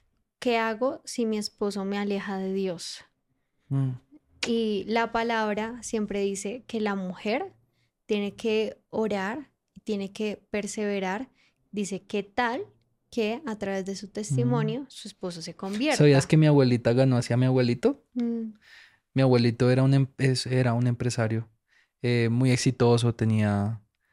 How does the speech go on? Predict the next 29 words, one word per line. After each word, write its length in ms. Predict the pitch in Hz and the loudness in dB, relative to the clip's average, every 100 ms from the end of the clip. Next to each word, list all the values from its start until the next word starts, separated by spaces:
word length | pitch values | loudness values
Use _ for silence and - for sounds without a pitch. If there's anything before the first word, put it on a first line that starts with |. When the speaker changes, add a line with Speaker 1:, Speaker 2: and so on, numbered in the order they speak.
| _ _ - | _ _ -4
Speaker 2:
eh, 520 | 123 107 104 120 123 | 0 0 0 -4 -6
grande, 460 | 123 120 127 135 131 | 0 4 6 6 4
una, 200 | 131 127 | 4 2
una 600 | 123 127 127 123 127 123 | 2 2 4 2 2 0
gran 260 | 120 127 127 | 4 4 4
empresa 380 | 127 123 117 131 | 2 0 0 2
de 60 | |
bienes 300 | 123 117 113 | 2 2 0
raíces 560 | 120 127 117 - 143 - _ _ - _ _ _ | 2 4 4 0 -6 -10 _ _ -20 _ _ _
y 300 | 233 247 247 | 2 6 8
él 420 | 175 147 160 202 196 _ | 8 8 6 0 -6 _
no 200 | - 131 | 0 2
estaba 360 | 123 - 123 120 | 0 -2 -2 -2
cercano 380 | - 127 - 120 | -4 -8 -6 -6
al 40 | 117 | -6
Señor. 300 | - 120 120 - - - - | -6 -6 -8 -14 -20 -6 0
Así 160 | 139 | 2
que 80 | 151 | 4
mi 60 | 165 | 6
abuelita 380 | 160 143 139 | 8 6 4
conoce 340 | 131 151 139 135 | 4 6 6 4
al 100 | 127 | 2
Señor 280 | 156 139 123 | 4 4 2
Jesucristo, 760 | 127 139 135 127 - 131 127 | 0 0 2 0 2 2 2
se 140 | 127 131 | 2 0
entrega 400 | - 123 120 120 | 4 4 6 4
por 160 | 143 | 2
completo 640 | - 135 117 113 113 170 - - - - - _ _ | 4 4 4 2 2 -2 -2 -20 -20 -20 -20 _ _
y 200 | - 123 | 2 2